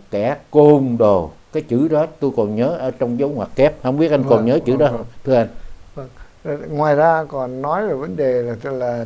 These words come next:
Speaker 2: Trung Cộng là người diệt chủng như Ngô Duy, Ngô Duy Ngữ nghĩ đó. Thì đấy là một cái điều mà <clears throat> cái thực tế đó là như vậy, chúng ta không có thể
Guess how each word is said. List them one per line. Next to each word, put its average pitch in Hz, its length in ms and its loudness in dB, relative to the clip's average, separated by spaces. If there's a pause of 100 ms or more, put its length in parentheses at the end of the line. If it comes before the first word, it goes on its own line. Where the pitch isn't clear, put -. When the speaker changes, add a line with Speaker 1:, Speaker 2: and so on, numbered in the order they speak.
Speaker 2:
Trung 156 220 -10
Cộng 135 300 -6
là 113 60 -8
người 113 280 -10
diệt 127 280 -2
chủng 113 200 -6 (140)
như 143 200 -10 (240)
Ngô 139 340 -10
Duy, 135 200 -8 (720)
Ngô 139 220 -6
Duy 135 120 -10
Ngữ 135 200 -8
nghĩ 160 320 -8
đó. 190 100 -8 (600)
Thì 147 80 2
đấy 185 200 8
là 226 100 6
một 156 140 2
cái 220 80 -2
điều 170 280 4
mà 143 280 -6
<clears throat> - 60 -20
cái 226 400 2
thực 202 200 2
tế 254 200 12
đó 302 100 10
là 247 140 10
như 220 200 2
vậy, 214 240 6
chúng 240 140 -8
ta 262 100 4
không 240 240 -4
có 285 80 -2
thể 127 260 -2